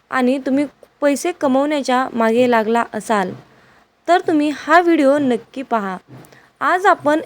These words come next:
एका लवंगाचा उपाय करणार आहोत. अतिशय प्रभावशाली आणि माता लक्ष्मीचा अतिशय प्रिय असा हा उपाय आहे. तर भक्तांनो, अतिशय छोटा उपाय आहे. हा उपाय आपल्याला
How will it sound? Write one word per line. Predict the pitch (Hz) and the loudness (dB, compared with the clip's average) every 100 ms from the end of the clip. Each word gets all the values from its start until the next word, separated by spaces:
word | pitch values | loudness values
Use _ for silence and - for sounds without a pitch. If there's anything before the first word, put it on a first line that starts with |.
| - | -6
एका | 262 262 311 | -4 0 0
लवंगाचा | 277 269 330 359 285 285 285 | 2 2 0 0 0 0 -2
उपाय | 254 - 247 294 | -2 -2 -2 0
करणार | 285 247 240 | -2 0 0
आहोत. | 226 208 233 _ _ _ _ - | 0 -2 -4 _ _ _ _ -10
अतिशय | - - 415 427 415 | -4 2 2 2 0
प्रभावशाली | - 277 262 320 320 262 240 - - | 2 0 2 0 0 -2 -2 -4 -8
आणि | 262 294 | -6 -2
माता | 262 233 277 | -2 -2 -2
लक्ष्मीचा | 269 - 311 294 247 240 - _ _ _ | -4 -6 -6 -4 -2 -4 -4 _ _ _
अतिशय | 294 - - 392 349 302 349 - _ _ _ _ _ - - - | -6 -4 0 2 4 2 0 -6 _ _ _ _ _ -18 -12 2
प्रिय | 349 359 269 - | 4 6 4 0
असा | 254 320 | 0 0
हा | 269 311 - | 2 0 0
उपाय | 247 233 240 | -2 0 2
आहे. | 226 202 190 - _ _ _ _ _ _ 320 | 0 -2 -6 -12 _ _ _ _ _ _ 2
तर | 339 | 2
भक्तांनो, | 302 277 320 330 294 220 _ _ _ _ | 4 2 0 0 0 -2 _ _ _ _
अतिशय | 302 - 403 403 440 - | -8 0 2 4 4 2
छोटा | 330 - 320 | 0 4 6
उपाय | 302 269 277 285 | 6 4 2 2
आहे. | 277 233 247 - _ _ _ _ | 2 2 -2 -4 _ _ _ _
हा | - 370 | 2 4
उपाय | 349 339 370 | 4 4 6
आपल्याला | 359 359 349 285 285 | 6 4 4 4 2